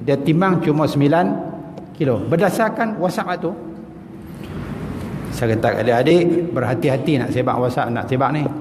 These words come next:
Saya, sebab saya search dulu, tengok siapa pemilik beras jasmin. Rupanya Tan Sri Said Mukhtar, kan? Ha, tu.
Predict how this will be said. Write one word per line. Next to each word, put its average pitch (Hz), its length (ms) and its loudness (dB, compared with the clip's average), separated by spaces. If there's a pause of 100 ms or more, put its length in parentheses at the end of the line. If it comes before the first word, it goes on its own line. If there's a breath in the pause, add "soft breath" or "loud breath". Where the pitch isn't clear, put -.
(760)
Saya, 117 240 0
sebab 127 160 2
saya 139 160 2
search 180 240 2
dulu, 175 320 4
tengok 139 160 0
siapa 147 320 0
pemilik 131 360 0 (120)
beras 135 200 0
jasmin. 123 360 0 (1800)
Rupanya 139 320 4
Tan 131 240 2
Sri 143 240 4
Said 143 160 0
Mukhtar, - 480 -2
kan? 131 160 2 (320)
Ha, 104 240 -4
tu. - 160 -10